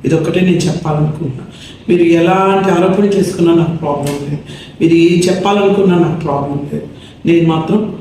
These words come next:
ఫస్ట్ ఏఐసీసీ పెద్దల దగ్గర మాత్రం విషయం పెడతాను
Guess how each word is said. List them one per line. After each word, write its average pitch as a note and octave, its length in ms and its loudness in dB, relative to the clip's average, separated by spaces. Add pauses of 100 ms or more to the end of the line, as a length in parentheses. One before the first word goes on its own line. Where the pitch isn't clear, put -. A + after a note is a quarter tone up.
(220)
ఫస్ట్ - 320 -4 (680)
ఏఐసీసీ E3+ 560 0
పెద్దల D3+ 320 0
దగ్గర D3+ 200 -2 (100)
మాత్రం F3+ 240 -2 (100)
విషయం C#3+ 320 -4
పెడతాను C3 380 -6